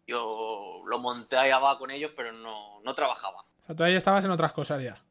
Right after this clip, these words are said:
Speaker 1: Sí, sí, yo ahí lo gestionaba.
Speaker 2: Vale.
Speaker 1: Y nada, eso fue una experiencia ahí brutal, muy, muy guay. O sea que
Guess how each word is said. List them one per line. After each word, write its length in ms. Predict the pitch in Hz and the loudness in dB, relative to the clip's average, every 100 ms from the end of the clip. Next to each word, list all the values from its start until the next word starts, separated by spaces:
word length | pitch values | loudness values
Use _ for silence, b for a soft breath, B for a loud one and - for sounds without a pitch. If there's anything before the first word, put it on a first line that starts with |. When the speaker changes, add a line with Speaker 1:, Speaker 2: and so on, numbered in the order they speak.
| _ _ _ _ _ _ _ _ - | _ _ _ _ _ _ _ _ -4
Speaker 1:
Sí, 280 | 156 156 147 | 2 4 2
sí, 420 | 143 127 113 113 | 0 -2 -4 -6
yo 100 | 123 | -6
ahí 80 | 123 | -6
lo 80 | 117 | -8
gestionaba. 640 | 123 - 107 101 98 90 _ _ _ _ _ - | -12 -12 -8 -6 -6 -10 _ _ _ _ _ -16
Speaker 2:
Vale. 360 | 135 120 - _ _ _ _ _ _ _ _ _ _ _ _ _ - | -12 -12 -14 _ _ _ _ _ _ _ _ _ _ _ _ _ -4
Speaker 1:
Y 120 | 160 | 2
nada, 240 | 170 151 | 6 6
eso 160 | 135 131 | 4 -4
fue 360 | - 113 110 113 | -8 -6 -4 -6
una 120 | 113 | -8
experiencia 540 | - 113 117 117 120 | -10 -12 -12 -10 -4
ahí 240 | 113 117 120 | -4 -4 -8
brutal, 420 | 120 123 120 117 | -12 -6 -4 -4
muy, 360 | 117 117 113 110 - | -6 -12 -14 -16 -20
muy 180 | 127 139 | -6 -4
guay. 260 | 120 110 110 | 2 2 2
O 340 | - _ _ | -8 _ _
sea 260 | - 101 92 | -8 -8 -8
que 340 | 95 87 90 | -14 -12 -14